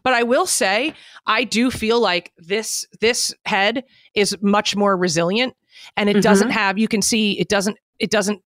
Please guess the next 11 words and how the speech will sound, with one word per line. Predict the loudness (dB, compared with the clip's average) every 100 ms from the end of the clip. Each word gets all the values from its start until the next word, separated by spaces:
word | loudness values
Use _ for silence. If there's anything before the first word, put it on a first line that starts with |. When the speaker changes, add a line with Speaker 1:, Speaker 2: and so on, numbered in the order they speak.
| _
Speaker 1:
you | -14 -4 -2
know, | 0
how | -2 -2
the | -4 -2
little | -2 0
bristles | 0 -2 -2 -4
come, | -6 -6
sometimes | -4 -4 -4
kinda | -4 -2
get | 0 0
all | 0 0